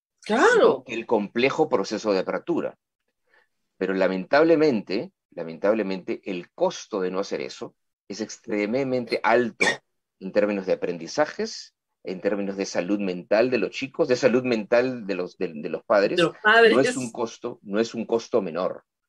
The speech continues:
Speaker 2: Entonces, lo que tenemos que hacer es complicado,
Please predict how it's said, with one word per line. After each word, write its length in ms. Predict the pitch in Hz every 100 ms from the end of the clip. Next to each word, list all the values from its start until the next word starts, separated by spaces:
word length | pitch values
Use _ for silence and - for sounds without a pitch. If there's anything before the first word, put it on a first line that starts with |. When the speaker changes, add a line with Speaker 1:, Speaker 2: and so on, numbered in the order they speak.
| _ _ _ _ -
Speaker 2:
Entonces, 520 | 98 113 127 123 - _ _
lo 200 | 104 104
que 120 | 98
tenemos 320 | 92 113 170
que 80 | 170
hacer 340 | 165 135 147 -
es 180 | 120 -
complicado, 880 | - 107 - 78 - 101 53 -